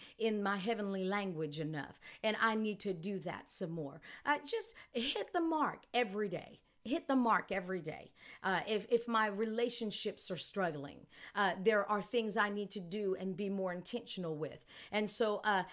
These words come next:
you know, then I, I need to practice maybe walking in love, or practice, uh, how to do, do, uh, you know, how to have relationships. Uh, and so, uh, there are things I can do to hit the mark every day.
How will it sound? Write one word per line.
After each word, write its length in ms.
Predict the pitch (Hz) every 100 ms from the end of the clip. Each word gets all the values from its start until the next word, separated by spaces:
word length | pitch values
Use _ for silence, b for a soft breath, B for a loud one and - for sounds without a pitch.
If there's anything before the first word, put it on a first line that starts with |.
| B
you 120 | 202 233
know, 260 | 190 208 196
then 340 | 180 220 208
I, 160 | 208 208 208
I 80 |
need 180 | 208 196
to 80 | 202
practice 640 | - - 214 - 190 170
maybe 260 | 208 185 185
walking 520 | 170 175 196 208 190
in 180 | 180 180
love, 320 | 175 151 156
or 80 | 165
practice, 560 | - 240 226 - 175 - B B
uh, 140 | 196 180
how 280 | 185 226
to 120 | 196 180
do, 240 | 214 214 180 240
do, 240 | 190 208 185 208
uh, 160 | 190 190 185 190
you 160 | 208
know, 140 | 214 156
how 240 | 190 -
to 60 | -
have 360 | 208 262 285
relationships. 760 | 185 175 160 - 160 - 156 - B B B
Uh, 160 | 220 196 -
and 160 | 240
so, 340 | 233 269 247 - -
uh, 80 | 226
there 180 | 240 302
are 100 | 294
things 320 | 285 330 330
I 100 | 294
can 240 | 277 233 208
do 320 | 226 226 233 B B -
to 100 | 233
hit 400 | 190 185 262 -
the 80 | 202
mark 400 | 196 190 180 -
every 300 | 175 160 165
day. 240 | 147 -